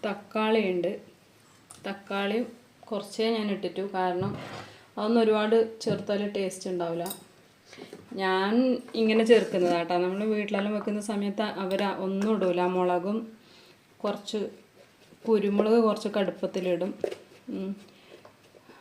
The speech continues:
അങ്ങനെ അവര് വെക്കുന്നത്. പക്ഷേ ഇത് എൻ്റെ ഒരു രീതിയാ ട്ടോ. ഈ രീതിക്ക് എൻ്റെ നാട്ടുകാർ പോലും വെക്കലുണ്ടോ എന്ന് എനിക്കറിയില്ല. പക്ഷേ നല്ല ടേസ്റ്റാ ട്ടോ. ഉം. മുളക് പൊടി ഞാനൊരു രണ്ട് ടീസ്പൂൺ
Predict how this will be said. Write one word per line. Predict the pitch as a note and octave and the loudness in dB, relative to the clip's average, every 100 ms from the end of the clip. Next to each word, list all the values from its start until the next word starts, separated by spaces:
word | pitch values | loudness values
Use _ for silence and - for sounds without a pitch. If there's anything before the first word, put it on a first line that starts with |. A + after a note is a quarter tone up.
| - - G#3 | -20 -12 -6
അങ്ങനെ | G#3+ A3+ A3+ G#3+ | -2 0 0 0
അവര് | G3 G3+ G3+ | 0 -2 -2
വെക്കുന്നത്. | - F3 E3+ F#3 | -2 -4 -2 -4
പക്ഷേ | F3+ G#3+ G3 | -6 -6 -4
ഇത് | A3 G3 | -2 0
എൻ്റെ | F#3 A3 A3 | 2 2 4
ഒരു | G#3+ | 2
രീതിയാ | E3+ E3 E3+ F3+ | 0 -2 -4 -2
ട്ടോ. | F3 | -2
ഈ | G#3 A3+ | 2 2
രീതിക്ക് | A#3 A3+ A#3+ A#3+ - A#3+ | 2 0 2 2 2 -2
എൻ്റെ | A3+ A3 | 0 2
നാട്ടുകാർ | A3 A3 A3 A3 | 2 2 2 4
പോലും | G#3+ A3+ - | 4 6 4
വെക്കലുണ്ടോ | A3 G#3+ G3+ G3+ | 6 4 4 4
എന്ന് | G#3 G3 | 2 0
എനിക്കറിയില്ല. | G#3 F#3+ F#3 F#3 | 2 2 2 0
പക്ഷേ | F#3 G#3 G3+ | 0 0 0
നല്ല | G3+ G#3 | 0 0
ടേസ്റ്റാ | G3+ G3+ - F3 F3 | 0 0 -2 -4 -2
ട്ടോ. | F3 - - - - - - - _ _ - F#3 | -6 -6 -20 -20 -20 -20 -20 -20 _ _ -12 -6
ഉം. | F#3 F#2 - F3+ - - - - _ - - - - _ - G3 | -2 -2 -2 -6 -14 -20 -20 -20 _ -20 -20 -20 -20 _ -10 -4
മുളക് | G3 F#3 F#3 A3+ | -2 0 4 4
പൊടി | G3+ F3+ F#3 F3+ | 4 2 2 2
ഞാനൊരു | F3 F3 F3 - - - - - - - - G3 | 2 0 -2 -6 -12 -20 -20 -20 -20 -20 -12 -6
രണ്ട് | F3+ F#3 A3+ A3 | -4 0 0 2
ടീസ്പൂൺ | G3 - F3 | -2 -4 -4